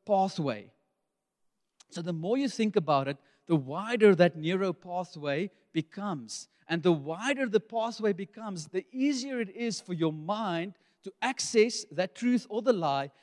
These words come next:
and apply it to this truth position, whether that position is based on a truth or a lie. Now, this will cause you to have these triggers in your life.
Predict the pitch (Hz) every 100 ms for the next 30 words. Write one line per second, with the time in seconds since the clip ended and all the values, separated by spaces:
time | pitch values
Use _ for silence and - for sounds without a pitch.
0 | _ 175 170 175 _ 240 254 262 220 -
1 | 202 170 - - 220 - 190 156 175 151
2 | 123 - _ _ 160 180 185 190 190 190
3 | 220 226 190 165 123 190 233 - 185 165
4 | - 180 175 - - _ _ - 170 175
5 | 170 156 156 165 123 110 _ _ _ -
6 | 160 127 254 240 226 208 - 214 196 147
7 | 156 151 _ _ _ 180 175 156 151 160
8 | 156 _ 139 165 160 - 240 208 175 131
9 | - - - _ _ _ - 170 160 147
10 | 151 131